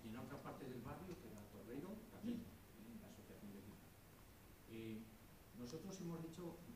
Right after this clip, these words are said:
eh, aquí hay, hay, hay un representante estatal y soy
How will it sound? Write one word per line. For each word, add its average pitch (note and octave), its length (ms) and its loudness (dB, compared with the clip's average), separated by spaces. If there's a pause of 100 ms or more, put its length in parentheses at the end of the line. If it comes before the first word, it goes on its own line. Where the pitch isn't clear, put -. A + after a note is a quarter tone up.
(380)
eh, G#2+ 160 -2 (160)
aquí D#3+ 280 2
hay, C#3+ 200 2
hay, B2 240 -2
hay B2 80 0
un B2+ 140 -2
representante A2+ 600 -2
estatal C3+ 400 -2
y A#2+ 60 0
soy A#2 160 -4